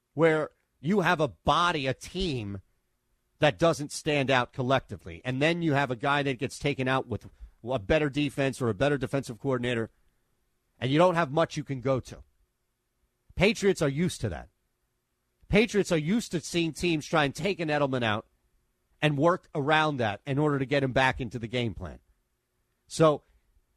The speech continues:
the confidence and trust that Cam Newton now has just by walking into that building,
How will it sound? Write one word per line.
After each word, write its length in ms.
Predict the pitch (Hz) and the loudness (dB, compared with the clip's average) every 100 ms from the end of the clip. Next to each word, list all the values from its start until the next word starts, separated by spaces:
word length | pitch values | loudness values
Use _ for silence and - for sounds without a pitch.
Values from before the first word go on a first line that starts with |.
| _ - 104 | _ -20 -2
the 100 | 165 | -2
confidence 800 | - - 190 233 - 160 143 - | -2 -2 2 2 2 -2 -2 -4
and 100 | 127 | -8
trust 680 | - - 190 127 - - _ _ _ _ _ _ | -6 0 2 0 -6 -14 _ _ _ _ _ _
that 180 | - 139 | -4 -4
Cam 280 | - 175 170 | 0 0 4
Newton 280 | 165 175 139 | 2 2 0
now 220 | 143 160 | 2 2
has 520 | 156 151 139 120 104 | 2 2 2 0 -4
just 340 | - 170 196 - | -4 -2 -2 0
by 160 | 151 | 2
walking 480 | 131 151 180 - 143 | 4 4 2 0 -2
into 200 | 156 156 | -4 -2
that 200 | 139 123 | -2 0
building, 460 | 92 - 117 98 | 2 0 0 -6